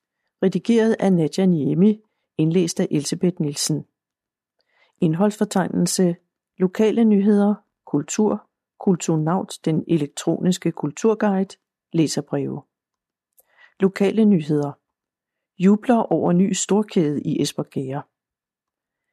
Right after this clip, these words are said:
En større rokade og ombygning i Espergærecentret betyder, at der snart vil være plads til en ny storkæde. Centerchef for Espergærecentret er begejstret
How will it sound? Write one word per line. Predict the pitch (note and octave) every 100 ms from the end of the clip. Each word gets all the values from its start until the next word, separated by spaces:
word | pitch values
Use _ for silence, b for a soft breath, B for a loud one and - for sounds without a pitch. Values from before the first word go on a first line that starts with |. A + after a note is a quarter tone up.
| _ _ _ _
En | F#3
større | F3 G3 G3 G#3
rokade | F#3 - F3+ D#3+ E3+ G#3
og | - D3+
ombygning | D#3 D3+ F#3+ F#3 - F#3+ F3 F3+
i | D#3
Espergærecentret | D#3+ D#3 - D#3+ F#3 - E3+ - E3
betyder, | D#3 - A3+ G#3 G#3+ -
at | E3+
der | E3+
snart | - F3 D#3+ -
vil | F#3+
være | F3+ D#3+
plads | - D3 -
til | - F3+
en | F3
ny | G#3+
storkæde. | G3+ - D#3+ F3+ - D#3 C#3 C#3+ D3+ - _ _ _ _ _ _ _
Centerchef | - A3 A3 G#3+ G3+ F3
for | -
Espergærecentret | - E3+ E3+ - F3+ G3+ - E3+ - E3 D#3
er | D#3
begejstret | - - F3 F#3+ - G3